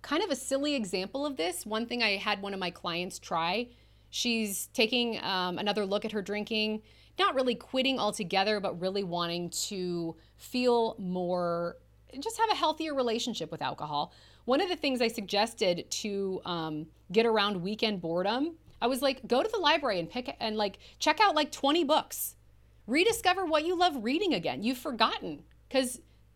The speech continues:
you don't have time to drink." I mean, you don't have, <laughs> you don't have time to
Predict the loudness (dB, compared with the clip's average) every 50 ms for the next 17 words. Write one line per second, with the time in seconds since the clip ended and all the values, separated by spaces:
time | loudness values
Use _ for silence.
0 | -20 -20 -20 _ -8 -2 0 0 0 0 -2 -2 0 0 2 2 2 -2 -2 -4
1 | -2 0 0 2 2 0 -2 -2 -4 -4 -2 -2 -2 -2 -4 -6 -12 -18 -14 -8
2 | -4 -2 -2 -2 -2 -2 -2 0 2 4 4 4 4 2 2 2 0 -10 -20 -14
3 | -8 -4 -2 0 0 0 0 2 4 4 4 4 4 2 2 2 2 2 4 4
4 | 4 2 2 2 0 0 0 0 2 4 4 4 4 2 -2